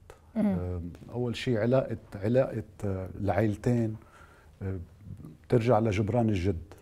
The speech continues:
Speaker 2: اللي هو، آه، بيي وقت اللي إجا وبلش يشتغل ببيروت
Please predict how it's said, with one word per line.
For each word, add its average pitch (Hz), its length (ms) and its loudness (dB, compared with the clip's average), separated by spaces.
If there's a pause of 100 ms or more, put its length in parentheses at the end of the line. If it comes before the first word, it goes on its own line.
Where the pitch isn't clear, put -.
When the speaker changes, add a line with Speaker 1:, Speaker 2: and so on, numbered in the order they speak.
(260)
Speaker 2:
اللي 95 260 -2
هو، 117 320 2
آه، 98 580 -4
بيي 113 720 2
وقت - 240 -12
اللي 110 120 -2
إجا 101 200 0
وبلش 101 440 -2
يشتغل - 300 -8
ببيروت 95 460 -4